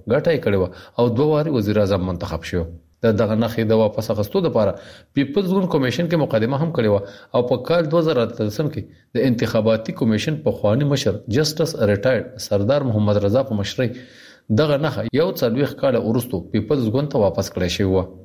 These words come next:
پاکستان پیپلز ګوند چې مشر یې بلاول بټو زرداري دی،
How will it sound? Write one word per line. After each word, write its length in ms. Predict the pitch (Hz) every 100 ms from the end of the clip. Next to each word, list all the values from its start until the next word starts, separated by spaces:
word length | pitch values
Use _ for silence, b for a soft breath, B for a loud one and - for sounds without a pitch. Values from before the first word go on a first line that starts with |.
| _ -
پاکستان 480 | 98 107 107 110
پیپلز 340 | 104 107 113 110
ګوند 160 | 131 -
چې 120 | 135 180
مشر 220 | - 98
یې 60 |
بلاول 440 | 98 113 147 175 160
بټو 260 | 120 165
زرداري 480 | 143 107 98 104 131
دی، 120 | 107